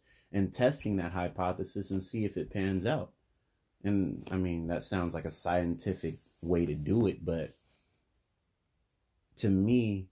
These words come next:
the practicality of being able to implement your own understanding of education and the things that you gain in knowledge,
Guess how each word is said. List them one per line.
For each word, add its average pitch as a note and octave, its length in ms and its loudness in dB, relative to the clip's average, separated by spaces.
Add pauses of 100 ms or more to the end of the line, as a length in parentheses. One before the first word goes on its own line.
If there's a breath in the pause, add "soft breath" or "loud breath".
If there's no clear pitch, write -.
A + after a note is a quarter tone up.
(1040)
the A2 140 0
practicality A2 1080 0 (480)
of F#2 500 6 (1300)
being A2 260 2
able G2+ 280 0 (160)
to F#2+ 360 0 (100)
implement G#2 600 2 (140)
your G2+ 340 2
own G#2+ 220 2
understanding G2 920 -2 (480 soft breath)
of F2 440 4 (560)
education G#2+ 800 0
and F#2+ 160 4
the F2+ 60 2
things G#2 380 0
that F#2 220 0
you G2+ 100 -2
gain F#2+ 340 2
in E2 200 -2
knowledge, F2 560 -2